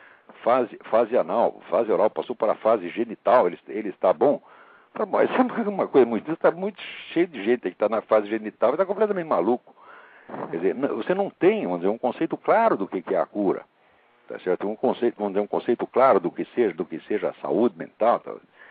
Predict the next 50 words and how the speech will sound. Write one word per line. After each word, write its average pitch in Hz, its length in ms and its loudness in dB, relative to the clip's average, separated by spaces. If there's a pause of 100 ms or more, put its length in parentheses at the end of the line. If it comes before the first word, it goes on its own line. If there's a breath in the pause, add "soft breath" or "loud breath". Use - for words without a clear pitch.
(240 loud breath)
Então 175 160 -2
você 190 100 -12
não 247 140 -6
tem 233 240 0
como 147 240 4
averiguar 85 500 2
isso - 180 -10
aí. - 120 -12 (1080 soft breath)
Na 180 140 6
verdade, 170 540 6
a - 20 2
maior 147 200 6
parte 104 240 4
dos 87 100 -2
praticantes 90 540 -2
de - 60 -10
psicanálise, 92 760 -4
de, 78 240 -12 (220)
não 175 220 2
só 101 180 2
freudiano, 82 420 0
mas 87 120 -6
de 85 80 -8
todas 80 320 -4
as - 80 -20
escolas, 143 360 0
acaba 165 300 0
dizendo 143 260 -2
assim, 131 140 0
"Não, 202 160 2
nós 185 160 2
não 180 100 2
estamos 170 300 -4
aqui 127 180 -2
para - 200 0
curar 101 280 2
ninguém. 98 520 -8
Isso - 140 -12
aqui - 200 -6
é 143 40 -2
um 156 60 -10
processo 135 380 -2
de 113 80 -2
autoconhecimento, 95 1040 -6
et - 100 -12
cetera" - 240 -10
Que - 80 -16
nem 214 380 -10
enrola 117 500 4
você. - 340 -12